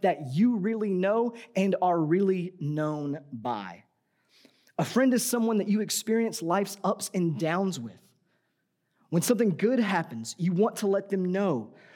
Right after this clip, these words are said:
When something bad happens, you want them there to talk about it.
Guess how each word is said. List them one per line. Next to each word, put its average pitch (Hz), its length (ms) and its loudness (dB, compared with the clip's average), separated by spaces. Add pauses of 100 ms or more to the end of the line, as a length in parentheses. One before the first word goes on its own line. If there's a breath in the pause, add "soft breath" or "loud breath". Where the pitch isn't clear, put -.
(100)
When 196 140 4
something 240 420 0
bad 214 440 0
happens, 160 500 -2
you 190 100 -2
want 214 280 0
them 185 200 2
there 185 240 0 (200 loud breath)
to - 80 -12
talk - 500 -4
about 127 360 -2
it. - 180 -20